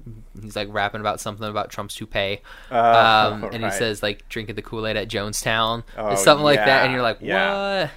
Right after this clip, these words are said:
Speaker 2: Yeah. Nice.
Speaker 1: Yeah, she's like the quartermaster, like, "Mm,
Speaker 2: Yeah.
Speaker 1: better Jonestown."
Speaker 2: Yeah, I was
Speaker 1: That
Speaker 2: like,
Speaker 1: was good.
Speaker 2: "Whoa, <laughs> okay." That's crazy.
Speaker 1: So,
Speaker 2: Cool,
Speaker 1: uh,
Speaker 2: man.
Speaker 1: Gavin.
Speaker 2: Yes, sir.
Speaker 1: Out of Jiminy Crickets, what would you give this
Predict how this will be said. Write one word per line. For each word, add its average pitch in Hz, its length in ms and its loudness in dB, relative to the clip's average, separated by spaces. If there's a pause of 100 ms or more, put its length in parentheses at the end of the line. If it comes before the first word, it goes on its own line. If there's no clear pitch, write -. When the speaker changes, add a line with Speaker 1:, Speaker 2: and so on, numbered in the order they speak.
(180)
Speaker 2:
Yeah. 90 320 -4 (760)
Nice. - 260 -14
Speaker 1:
Yeah, 156 220 4
she's 170 220 -2
like - 160 -4
the 165 80 -10
quartermaster, 131 680 -2
like, 110 140 -8
"Mm, 113 140 -8
Speaker 2:
Yeah. 95 140 -6
Speaker 1:
better 110 220 0
Jonestown." 107 640 -4
Speaker 2:
Yeah, 123 500 4
I - 40 0
was 113 80 -8
Speaker 1:
That 160 120 8
Speaker 2:
like, 170 100 8
Speaker 1:
was 165 100 4
good. 202 800 6
Speaker 2:
"Whoa, 110 60 -4
<laughs> 113 140 -2
okay." 156 800 -6 (960)
That's 107 260 -10
crazy. 120 560 -12 (720)
Speaker 1:
So, 180 480 4
Speaker 2:
Cool, 170 40 6
Speaker 1:
uh, 151 280 4
Speaker 2:
man. 139 100 -6 (280)
Speaker 1:
Gavin. 131 600 0 (100)
Speaker 2:
Yes, 95 220 -16
sir. 107 260 -12 (580)
Speaker 1:
Out 165 200 2
of 156 100 -4
Jiminy 147 220 -2
Crickets, 123 300 -4
what 123 100 -2
would 117 120 -8
you 120 60 -4
give 110 80 -6
this 107 180 -12